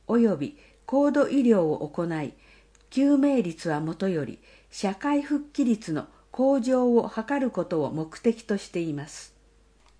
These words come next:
ここにドクターカーの写真があります。車体側面に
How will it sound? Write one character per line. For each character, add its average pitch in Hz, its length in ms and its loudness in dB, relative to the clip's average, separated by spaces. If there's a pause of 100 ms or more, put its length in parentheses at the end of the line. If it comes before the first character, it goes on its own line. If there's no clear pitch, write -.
(240)
こ 214 160 -6
こ 254 160 0
に 233 280 2 (100)
ド 214 140 -4
ク 220 140 -14
タ 285 200 0
ー 285 80 -10
カ 202 100 -8
ー 175 120 -8
の 156 260 -8
写 - 220 -8
真 240 320 0
が 220 120 -2
あ 202 60 -4
り 190 140 -6
ま 170 160 -10
す。 - 260 -20 (560)
車 220 260 -6
体 277 400 -6
側 233 320 -4
面 240 300 0
に 127 180 -8